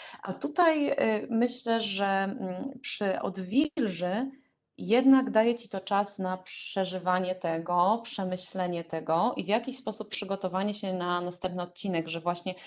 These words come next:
tego serialu nie można, y, oglądać i, prawda, z popcornem i na szybko,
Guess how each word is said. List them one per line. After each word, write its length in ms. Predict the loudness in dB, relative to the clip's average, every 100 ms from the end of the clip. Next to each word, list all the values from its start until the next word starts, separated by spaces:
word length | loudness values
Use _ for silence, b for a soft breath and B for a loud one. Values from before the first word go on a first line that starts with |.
| B B
tego 200 | 0 0
serialu 400 | 2 2 2 2
nie 180 | 2 4
można, 580 | 6 4 4 2 2 0 B B -4
y, 180 | -2 2
oglądać 720 | 0 2 4 4 2 0 -6 -8
i, 220 | -6 -4
prawda, 380 | -2 0 2 0
z 80 | 0
popcornem 680 | -4 -2 2 2 2 0 0
i 60 |
na 140 | -2 -2
szybko, 760 | -4 -6 -2 4 6 6 4